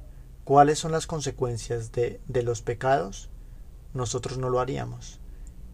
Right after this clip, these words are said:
Y pensaríamos de manera racional, o sea, como debería ser. Pero como, como hacemos las cosas de acuerdo a, a mi sentimiento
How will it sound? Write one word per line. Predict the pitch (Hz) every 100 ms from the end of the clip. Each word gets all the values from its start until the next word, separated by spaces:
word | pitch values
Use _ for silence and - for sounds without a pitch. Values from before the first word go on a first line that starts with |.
| - - -
Y | 151
pensaríamos | - 131 120 123 123 127 131
de | 131
manera | 120 117 123 123
racional, | 123 120 - 117 113 110 -
o | -
sea, | 127 110
como | 120 117 117
debería | 117 117 120 117
ser. | 110 117 - - - - - - - - - -
Pero | 131 123
como, | 127 127 - - - -
como | 127 131 127
hacemos | - 147 151 165
las | 156 -
cosas | 131 131 123 123 123
de |
acuerdo | 120 - 123 120 120
a, | 117 117 -
a | -
mi | 123 127 120
sentimiento | - 131 120 - 117 120 123 117 110 113